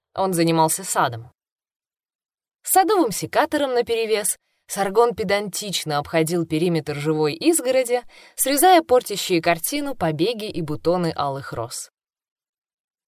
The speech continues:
Те падали на траву у его ног, усыпая её лепестками.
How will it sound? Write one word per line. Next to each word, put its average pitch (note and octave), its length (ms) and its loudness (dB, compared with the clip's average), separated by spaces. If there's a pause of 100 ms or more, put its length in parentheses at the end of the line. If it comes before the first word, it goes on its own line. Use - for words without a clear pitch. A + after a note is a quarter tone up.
(120)
Те E4 160 4
падали A3 340 2
на E3 180 0
траву G3 400 0
у B3 60 -2
его E3 240 0
ног, C3 320 -8 (260)
усыпая F#3 500 0
её D#3 320 0
лепестками. D3 720 -6